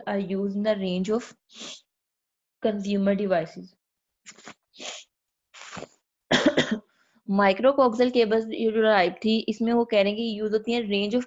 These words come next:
consumer devices, कि हमने कितनी consumer devices में कौन-कौन सी cables use हो रही हैं, ठीक है। Military equipment and also ultrasound scanning equipment, कहाँ पे, कहीं पे हमने scanning करनी है या ultrasound करना है, ठीक है। military में या different devices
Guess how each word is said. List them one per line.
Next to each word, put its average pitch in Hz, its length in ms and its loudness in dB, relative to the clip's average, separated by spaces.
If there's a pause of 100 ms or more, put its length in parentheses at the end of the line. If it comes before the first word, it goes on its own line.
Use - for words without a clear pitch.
(120)
consumer 196 500 0
devices, 190 420 -2
कि 233 60 -8
हमने 220 320 -4
कितनी 247 640 -6
consumer 214 500 0
devices 196 540 0 (240)
में 202 520 -4
कौन-कौन 214 380 0
सी 240 60 -6
cables 196 360 0
use 175 300 0
हो 175 100 2
रही 196 200 0
हैं, 233 120 -2
ठीक 233 180 -8
है। 247 120 -2 (480)
Military 220 440 0
equipment 214 460 -4 (140)
and 208 80 -4
also 202 380 0
ultrasound 202 640 -4
scanning 190 400 -8
equipment, 196 340 -8
कहाँ 202 220 -4
पे, 208 160 -8
कहीं 202 280 -8
पे 214 80 -10
हमने 202 200 -10
scanning 202 460 -8
करनी 196 320 -6
है 196 160 -2
या 202 180 -8
ultrasound 202 540 -6
करना 185 240 -6
है, 190 260 -8
ठीक 190 220 -12
है। 214 140 -8 (440)
military 214 500 -8
में 208 320 -6
या 214 100 -4
different 226 440 -10
devices 202 560 -4